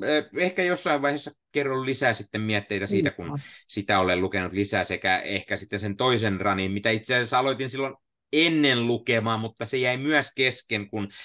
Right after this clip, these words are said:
Speaker 1: päätin, että äkkiä lukasen tän ensimmäisen,
Speaker 2: Mm.
Speaker 1: ö, volumen tai sen,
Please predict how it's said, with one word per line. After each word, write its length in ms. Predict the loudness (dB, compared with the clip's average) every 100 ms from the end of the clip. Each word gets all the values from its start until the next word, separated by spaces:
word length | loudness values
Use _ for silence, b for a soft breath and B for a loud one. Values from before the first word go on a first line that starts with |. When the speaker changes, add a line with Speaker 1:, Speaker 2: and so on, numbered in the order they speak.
| B
Speaker 1:
päätin, 260 | 2 2 2
että 240 | 0 0
äkkiä 320 | -2 -2 -2 0
lukasen 460 | 2 0 0 -2
tän 220 | -2 -4 -4
ensimmäisen, 840 | -4 -2 -4 -2 0 0 0 -2
Speaker 2:
Mm. 500 | -2 -4 -18 -16 -4
Speaker 1:
ö, 140 | -4 2
volumen 640 | 4 6 4 4 0 -2
tai 180 | -2 0
sen, 360 | 0 -2 -6